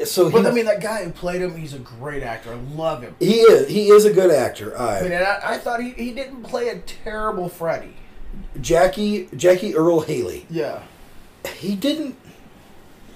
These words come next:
Speaker 1: he didn't play a bad Freddy. I just didn't like it.
Speaker 2: It wasn't our Freddy.
Speaker 1: Uh, yeah. And this is one instance where I can't separate it and say,
Speaker 2: Yeah.
Speaker 1: "Oh, it's for a new generation," because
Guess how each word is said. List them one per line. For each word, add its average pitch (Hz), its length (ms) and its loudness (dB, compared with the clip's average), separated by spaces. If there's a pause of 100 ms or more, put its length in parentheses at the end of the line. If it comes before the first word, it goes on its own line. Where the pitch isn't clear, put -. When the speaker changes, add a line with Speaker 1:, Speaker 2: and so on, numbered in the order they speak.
(640)
Speaker 1:
he 196 120 -4
didn't 240 220 0
play 202 180 2
a 196 80 2
bad 131 240 -2
Freddy. 101 380 -10 (100)
I 143 100 -6
just 165 220 -10
didn't 143 340 -10
like 156 320 -12
it. - 140 -14
Speaker 2:
It 156 80 -10
wasn't 127 240 -8
our 123 200 -6
Freddy. 127 480 -10
Speaker 1:
Uh, 170 80 -4
yeah. 202 300 2 (920)
And 185 280 2
this 185 180 4
is 202 280 -2 (360)
one 175 200 4
instance 165 340 -4
where 156 140 0
I 156 120 2
can't 156 360 -4 (720)
separate 135 480 0
it 117 80 -10
and 107 100 -10
say, 123 360 -6
Speaker 2:
Yeah. 143 260 -4
Speaker 1:
"Oh, 160 160 4
it's 147 140 2
for 147 120 -6
a 135 60 -8
new 131 100 -8
generation," 123 460 -4
because 127 260 -4